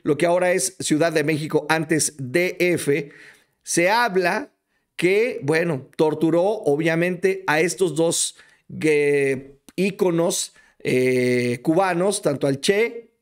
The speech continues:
eh, Che Guevara, bueno, que era argentino, y a Fidel Castro, este, cubano, ¿no? Este es Arturo, o era, mejor dicho, Arturo el Negro Durazo. Políticos que uno diría, "Ah,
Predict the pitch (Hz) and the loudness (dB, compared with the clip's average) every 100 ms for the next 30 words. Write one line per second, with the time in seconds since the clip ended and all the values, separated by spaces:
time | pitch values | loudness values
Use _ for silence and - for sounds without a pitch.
0 | _ - 143 139 143 220 233 190 180 151 | _ 0 0 2 0 2 2 2 0 -2
1 | 135 131 156 165 190 190 185 156 165 - | -4 -2 0 0 -2 -2 -2 -2 -4 -12
2 | - - 143 139 139 147 151 139 - 147 | -12 -2 -2 0 0 2 0 0 -2 -2
3 | 170 _ _ - _ _ - 131 117 - | -2 _ _ -20 _ _ -4 -2 -2 -2
4 | 127 117 117 113 113 104 165 233 285 190 | -2 -2 -2 -2 -2 -2 0 2 2 0
5 | 170 240 285 - - _ _ 165 208 208 | 0 0 -4 -14 -20 _ _ 0 0 2
6 | 190 196 196 - 147 135 - 175 180 156 | 0 2 -2 -2 0 0 0 0 2 2
7 | 175 220 147 135 156 139 170 - - 127 | 2 2 -2 -2 -2 0 -2 -2 -4 -6
8 | 110 151 160 151 - 131 117 127 139 139 | -4 -2 0 -2 -4 -6 -4 -2 0 0
9 | 131 123 127 131 120 - - _ _ _ | -2 -4 -2 -2 -2 -8 -12 _ _ _
10 | _ _ _ _ _ _ - _ _ _ | _ _ _ _ _ _ -20 _ _ _
11 | _ - 175 202 254 247 - 233 - 190 | _ 0 2 2 0 -2 2 0 2 0
12 | 202 185 190 196 170 165 - - 415 415 | 2 2 2 2 0 -6 -16 -8 -6 -6